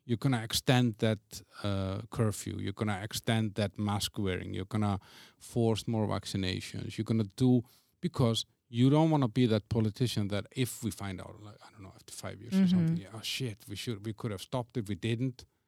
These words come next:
Speaker 1: you're gonna be fucked.
Speaker 2: Yes.
Speaker 1: So I, I, I do understand that. What my problem was that when we actually started seeing the data and when we started seeing the rea-, reality of it, that there, there are certain risk groups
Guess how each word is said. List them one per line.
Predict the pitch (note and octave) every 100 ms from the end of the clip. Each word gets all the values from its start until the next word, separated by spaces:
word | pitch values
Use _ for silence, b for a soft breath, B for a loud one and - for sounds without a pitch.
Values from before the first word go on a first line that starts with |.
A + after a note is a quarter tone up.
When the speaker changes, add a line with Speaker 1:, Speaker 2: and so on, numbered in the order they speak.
| _ _ _ _ _
Speaker 1:
you're | A#2 C3
gonna | D3 A2+
be | G#2
fucked. | - C3 - - - -
Speaker 2:
Yes. | E3+ D3+ E3+ - - _ _ _ _
Speaker 1:
So | -
I, | B2 D3 -
I, | D#3 C#3+
I | D3+
do | C3 G3 G3+
understand | C3 A#2 A#2+ G#2+
that. | A2 F2+
What | A#2 A#2+
my | C3 C3 F#3+
problem | E3+ - C3 A2
was | G2+ G2+ -
that | A2 G#2
when | A#2 A#2
we | A2+ G#2+
actually | C3+ - D#3+ B2+
started | - B2 A2
seeing | - C3 C3 C3+ B2 A2+ - _ _
the | A2
data | G2 A#2 A#2 G#2 G2
and | G#2+ G#2
when | G2+
we | G2+
started | G#2 A#2 G#2 -
seeing | - A2+ G#2
the | G2+
rea-, | G2 G2+ -
reality | A#2 G#2+ G#2+ A#2 - G#2
of | F2+
it, | G2
that | G2 G2
there, | G2+ F#2 G2+
there | F#2+
are | G2
certain | - C3+ F3
risk | D3+ D#3 -
groups | C3+ C3 A#2+